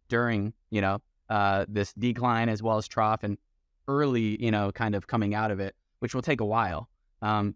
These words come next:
things fall much faster than they rise. Uh, you know, this is, uh, a-, across the board, all markets.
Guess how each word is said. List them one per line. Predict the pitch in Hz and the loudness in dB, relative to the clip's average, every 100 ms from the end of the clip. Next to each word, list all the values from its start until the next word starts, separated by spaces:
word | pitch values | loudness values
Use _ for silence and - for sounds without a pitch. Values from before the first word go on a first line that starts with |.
| _ | _
things | 143 135 | -2 -2
fall | - 131 113 | 2 2 4
much | 110 - | 0 0
faster | 110 107 113 | 0 2 0
than | 104 98 | 0 0
they | 92 | 2
rise. | 92 92 110 127 - _ _ | 0 0 -2 -6 -16 _ _
Uh, | 104 101 98 98 | 0 2 2 2
you | 110 | 2
know, | 104 104 | 2 0
this | 107 107 107 | 0 -2 -2
is, | 101 - - | -4 -6 -2
uh, | 117 | 0
a-, | 113 117 113 | 2 0 0
across | 110 135 120 | 0 2 2
the | 113 | 0
board, | 101 107 104 | 0 0 2
all | 107 113 | 0 0
markets. | 107 101 107 101 - | 0 0 0 -2 -6